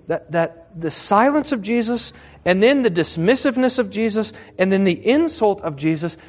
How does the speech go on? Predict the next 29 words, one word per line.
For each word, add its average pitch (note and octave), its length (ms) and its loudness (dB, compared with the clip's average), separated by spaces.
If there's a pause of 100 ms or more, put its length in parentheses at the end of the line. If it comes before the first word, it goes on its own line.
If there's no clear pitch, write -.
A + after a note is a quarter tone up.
(100)
did G#3+ 120 -2
not C#4+ 320 0
turn C4+ 320 -2
this A#3+ 220 -2
woman A#3 180 2
away. G#3+ 380 2 (180)
I, E3+ 80 0
I G#3+ 220 4
wonder, A#3+ 340 4
and F#3 220 0
I F#3 140 0
think A3 260 -2
all A3+ 240 4
of G#3+ 40 -4
us F3+ 100 -2
should E3 200 -8
maybe F3+ 320 0
imagine D#3 600 0
this G3 200 2
ourselves, - 380 0 (240)
what, - 180 2
at G#3 140 0
what C4+ 220 2
point B3 260 -2
would F3+ 120 0
you A#3+ 120 4
have F3+ 160 2
given G#3+ 260 0
up? - 280 -6